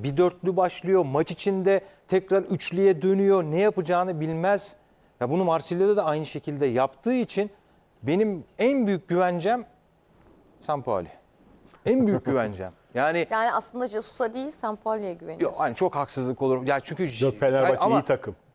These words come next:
Speaker 1: Ya şunu söylemem lazım. Bak, Jesus'u evet eleştirdim. Sezon başından bu yana eleştirdim. Ama Rennes maçındaki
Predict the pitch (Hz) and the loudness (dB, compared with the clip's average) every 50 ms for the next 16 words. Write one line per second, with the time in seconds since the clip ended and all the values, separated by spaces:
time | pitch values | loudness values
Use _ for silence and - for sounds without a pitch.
0 | _ _ _ _ - 113 107 107 - - - 190 214 220 - 170 156 147 147 143 | _ _ _ _ -6 -6 -6 -6 -8 -4 -2 0 0 0 2 2 2 2 2 2
1 | 147 143 139 127 110 101 98 98 95 - _ _ _ _ _ _ _ _ _ _ | 0 0 0 0 -2 -2 -2 -4 -10 -16 _ _ _ _ _ _ _ _ _ _
2 | _ _ _ - - 110 101 - _ _ _ - _ - 113 151 165 - - - | _ _ _ -6 -6 -6 -6 -6 _ _ _ -20 _ -4 0 0 0 0 2 0
3 | 190 170 160 151 - 135 135 143 143 143 - - 139 131 120 101 - 120 113 135 | 2 2 2 0 0 2 2 2 2 0 -2 -4 -4 -4 -4 -4 -4 -4 -2 -2
4 | 139 139 127 113 - 113 107 104 98 98 95 95 95 92 92 90 90 92 85 - | -2 -2 -2 -6 -6 -4 -6 -4 -4 -4 -4 -6 -6 -6 -4 -6 -6 -6 -8 -10
5 | - 90 82 90 - - - 139 143 139 139 165 - _ _ _ _ _ _ - | -14 -14 -14 -14 -12 -6 -2 -2 0 0 -2 -4 -6 _ _ _ _ _ _ -12
6 | - 95 131 143 156 160 151 143 135 - 147 143 135 131 123 - - 135 131 127 | -4 -2 0 0 0 -2 -4 -4 -6 -6 -6 -4 -2 -2 -4 -2 0 0 0 -2